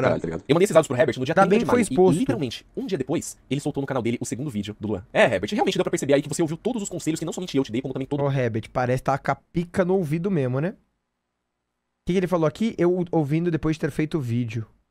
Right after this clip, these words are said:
Speaker 2: Quatro de junho. Não, Herbert, mas aí, Herbert... o cara mandou no trinta de maio, Herbert, e você ouviu no quatro de junho?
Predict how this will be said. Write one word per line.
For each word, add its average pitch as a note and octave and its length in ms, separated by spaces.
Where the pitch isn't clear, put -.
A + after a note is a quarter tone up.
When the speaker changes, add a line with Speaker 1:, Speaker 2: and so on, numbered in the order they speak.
Speaker 2:
Quatro D3+ 280
de C3 140
junho. E3 380
Não, A2 160
Herbert, G2+ 340
mas B2 220
aí, C3+ 320
Herbert... B2+ 600
o - 20
cara E3+ 200
mandou F#3 240
no F3+ 120
trinta A#3+ 400
de A3 140
maio, C#3 460
Herbert, B2+ 500
e D#3+ 40
você D#3+ 420
ouviu F3 300
no F#3 100
quatro A#3 440
de G3+ 120
junho? D#3 540